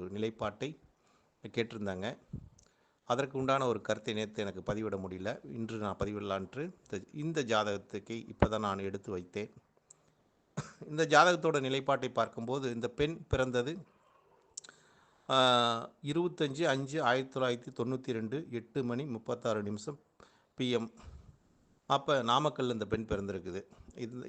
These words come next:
இந்த டைம் தான் அவங்க கொடுத்துருக்காங்க. இந்த பெண் பிறந்த நட்சத்திரம் என்று பார்க்கும்போது, அதாவது இந்த பெண் பிறந்தது பூரட்டாதி குருவோட நட்சத்திரம். லக்கினம் வந்து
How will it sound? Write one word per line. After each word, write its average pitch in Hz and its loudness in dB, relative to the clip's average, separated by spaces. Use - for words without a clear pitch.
இந்த 123 -4
டைம் 120 0
தான் 123 -2
அவங்க 104 -6
கொடுத்துருக்காங்க. 95 -8
இந்த 135 -2
பெண் 151 0
பிறந்த 143 2
நட்சத்திரம் 127 -2
என்று 110 -4
பார்க்கும்போது, 110 0
அதாவது 117 2
இந்த 107 -2
பெண் 117 -2
பிறந்தது 110 -2
பூரட்டாதி 147 2
குருவோட 135 0
நட்சத்திரம். 98 -10
லக்கினம் 143 0
வந்து 123 -4